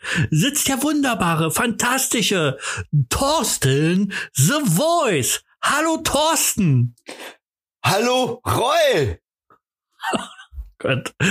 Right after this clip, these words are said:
Speaker 1: eigentlich geweckt, oder was?
Speaker 2: Ja.
Speaker 1: Ja.
Speaker 2: <laughs> Hab irgendwann abgeschaltet, konnte nicht mehr so gut hören.
Speaker 1: Okay. Die erste Frage.
Speaker 2: Nein.
Speaker 1: Wie war deine Woche?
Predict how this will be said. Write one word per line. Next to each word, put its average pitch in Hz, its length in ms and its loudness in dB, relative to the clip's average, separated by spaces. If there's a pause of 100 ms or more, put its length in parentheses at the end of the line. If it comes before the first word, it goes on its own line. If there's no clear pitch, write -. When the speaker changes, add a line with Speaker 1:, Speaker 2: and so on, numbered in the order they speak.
(180)
Speaker 1:
eigentlich 135 280 0
geweckt, 151 380 0
oder 117 200 2
was? 117 160 0 (520)
Speaker 2:
Ja. 120 220 0 (300)
Speaker 1:
Ja. 170 200 0 (600)
Speaker 2:
<laughs> 698 720 0 (340)
Hab 113 80 0
irgendwann 135 260 0
abgeschaltet, 110 640 0
konnte 110 240 2
nicht 104 100 4
mehr 107 140 2
so 101 120 2
gut 98 180 0
hören. 95 340 0 (1200)
Speaker 1:
Okay. 147 540 2 (1120)
Die 196 100 4
erste 226 260 2
Frage. 165 680 2 (1300)
Speaker 2:
Nein. 110 380 2
Speaker 1:
Wie 214 280 2
war 214 160 2
deine 202 260 2
Woche? 131 520 0